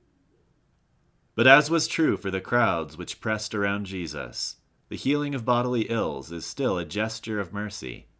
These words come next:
and a sign of that power which the Son of Man has to forgive sins. The Virgin invites us to the Blessed Grotto in her Divine Son's name,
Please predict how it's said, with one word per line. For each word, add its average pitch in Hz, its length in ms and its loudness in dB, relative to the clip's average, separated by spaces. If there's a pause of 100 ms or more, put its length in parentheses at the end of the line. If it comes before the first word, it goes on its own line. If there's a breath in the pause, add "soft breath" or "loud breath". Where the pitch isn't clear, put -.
(140)
and 98 140 -4
a 95 60 -2
sign 120 360 0
of 117 100 -8
that 123 220 -2
power 76 420 -4
which 73 220 -10
the 87 80 -10
Son 98 240 -6
of 90 100 -10
Man 87 280 -6
has 82 340 -8
to 82 100 -14
forgive 80 360 -8
sins. 107 640 -10 (1120)
The 107 100 -4
Virgin 131 400 4
invites 127 460 -2
us 76 240 -6
to - 80 -10
the 87 100 -8
Blessed 98 380 -4
Grotto 92 580 -4
in 80 80 -12
her 90 140 -8
Divine 92 400 -6
Son's 98 400 -8
name, 69 340 -8